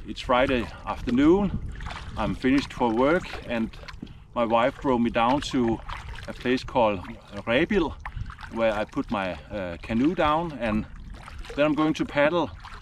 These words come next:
for a while until I come to a place where I can, uh, spend the night, put my tarp up, and, uh, make some,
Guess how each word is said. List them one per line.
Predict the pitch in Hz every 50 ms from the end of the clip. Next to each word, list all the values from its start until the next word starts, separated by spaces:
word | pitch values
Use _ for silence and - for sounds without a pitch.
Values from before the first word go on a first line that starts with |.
| - - - - - - -
for | 135 127 123
a | 123
while | 120 120 120 123 147 170 180 151
until | 135 131 127 - 151 143 135
I | 131
come | 120 - - - - - - 147 139 139 127
to | - - 143
a | 117
place | - - - 135 127 127 143 - -
where | 143 120
I | 107
can, | - - - - - 98 87 87 - - - - - - - - - -
uh, | - 104
spend | 98 - - - 127 127 131
the | 139 123
night, | 113 110 117 139 - - - - - - - - - - - - - -
put | - 117 - -
my | 107 95 92 -
tarp | - 123 120 127 139 147
up, | 143 135 - - - - - - - -
and, | 101 95 92 92 92
uh, | 98 90 90
make | 95 98 104 -
some, | - - 113 101 95 87